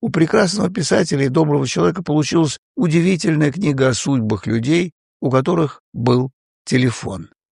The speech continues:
Времена изменились, и вот уже номера стали общаться между собой, минуя прежних владельцев.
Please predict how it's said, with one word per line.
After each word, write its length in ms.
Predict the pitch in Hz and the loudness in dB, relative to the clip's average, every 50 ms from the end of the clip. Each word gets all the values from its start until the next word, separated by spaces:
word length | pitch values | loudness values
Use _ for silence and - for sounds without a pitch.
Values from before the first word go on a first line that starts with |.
| _ _ _ _ _ _ - | _ _ _ _ _ _ 2
Времена 440 | 139 143 156 180 196 214 220 208 196 | 2 4 4 4 2 2 2 4 2
изменились, 840 | 156 135 156 160 165 165 170 180 185 156 131 107 90 - - - - | 2 2 2 2 2 2 2 0 0 0 0 -2 -4 -6 -10 -12 -10
и 140 | 165 - 131 | -6 -4 -2
вот 220 | 139 156 170 180 | 0 0 -2 -2
уже 300 | 147 131 131 147 143 139 | -2 -2 0 2 2 4
номера 420 | 131 135 131 131 135 135 156 160 139 | 4 2 2 2 2 2 2 2 0
стали 260 | - - 135 123 120 | 0 0 0 0 2
общаться 500 | 120 117 - - - 127 123 - - 117 | 0 -2 -2 0 0 0 0 -2 -2 -2
между 280 | 120 117 113 107 113 | -2 -2 -2 -2 -4
собой, 440 | 110 - - 110 123 139 156 156 147 | -4 -2 -2 -2 0 0 0 2 2
минуя 540 | 131 131 139 139 143 156 190 208 196 185 170 | 2 2 2 2 2 0 0 0 -2 -2 -4
прежних 640 | 147 - 123 123 127 127 117 127 127 120 - - | -4 -2 0 0 0 0 0 -2 -4 -4 -6 -10
владельцев. 840 | - 185 - - 117 113 113 104 - - - - - - - - | -8 -4 -4 -2 -2 -2 -4 -4 -6 -6 -10 -12 -12 -14 -18 -20